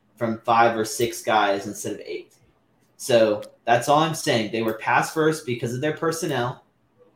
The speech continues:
And now what they're finding is they can still pass effectively,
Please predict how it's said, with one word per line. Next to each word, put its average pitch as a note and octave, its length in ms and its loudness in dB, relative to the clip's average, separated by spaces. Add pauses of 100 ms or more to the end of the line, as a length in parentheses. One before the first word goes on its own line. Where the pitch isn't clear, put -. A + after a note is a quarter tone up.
(140)
And A#2+ 160 -2
now D3+ 260 4
what B2+ 140 0
they're B2 120 0
finding D3+ 440 0
is A#2 500 -4
they A#2+ 220 2
can A#2+ 160 -6
still C#3 320 -2
pass A#2+ 720 0 (520)
effectively, A#2+ 840 0